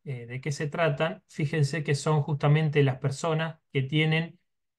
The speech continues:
eh, bastante peso, ciento noventa y un kilos, ciento ochenta y siete kilos, o tal vez no son tan, tan pesadas, pero, eh, en su relación con la altura, ciento veintisiete kilos, pero mide, eh,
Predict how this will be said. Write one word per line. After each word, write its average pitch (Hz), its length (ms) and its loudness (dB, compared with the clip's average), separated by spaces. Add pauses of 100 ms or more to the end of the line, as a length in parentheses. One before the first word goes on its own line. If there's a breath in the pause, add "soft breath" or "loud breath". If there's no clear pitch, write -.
eh, 123 520 -6
bastante 143 520 0
peso, 151 340 2
ciento 139 300 4
noventa 127 300 0
y 135 80 2
un 143 120 4
kilos, 151 720 -2
ciento 147 380 -4
ochenta 135 260 -4
y 123 60 -2
siete 139 240 0
kilos, 156 300 0
o 185 320 2 (720 loud breath)
tal 147 160 4
vez 190 80 0
no 175 120 0
son 208 340 -2
tan, 180 260 0
tan 185 200 -2
pesadas, 190 580 0
pero, 185 440 -6
eh, 131 200 0
en 131 160 2
su 139 160 0
relación 131 400 0
con 143 140 2
la 131 80 4
altura, 151 360 0
ciento 147 300 0
veintisiete 139 500 0
kilos, 160 300 -4
pero 127 160 -4
mide, 143 400 6
eh, 123 360 -4